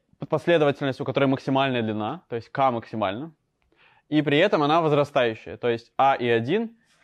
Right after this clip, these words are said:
меньше, чем а и два, меньше, чем и так далее, меньше, чем а и к. То есть надо, чтобы возрастало. Например, вот эта подпоследовательность один, два, три, вот этой последовательности из шести элементов, она возрастающая.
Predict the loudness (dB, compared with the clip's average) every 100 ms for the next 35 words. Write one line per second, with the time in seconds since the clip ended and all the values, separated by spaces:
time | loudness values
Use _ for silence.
0 | _ -8 -2 0 0 -2 -8 -8 -10 -2
1 | 0 0 0 2 2 2 -2 -6 -8 -14
2 | -12 -12 -10 -8 -6 -6 -6 -10 -12 -12
3 | -10 -10 -12 -20 -20 _ _ _ _ _
4 | _ _ _ _ _ _ _ -20 -14 -12
5 | -8 -8 -8 -6 -6 -2 0 2 2 0
6 | -2 -6 _ -10 -6 -2 0 0 -2 -2
7 | 2 2 2 0 0 -4 -4 -10 -4 -2
8 | -2 -6 -6 -4 -4 -6 -14 -12 -10 -6
9 | -6 -6 -8 -6 -2 -2 0 -4 -4 -6
10 | -6 -14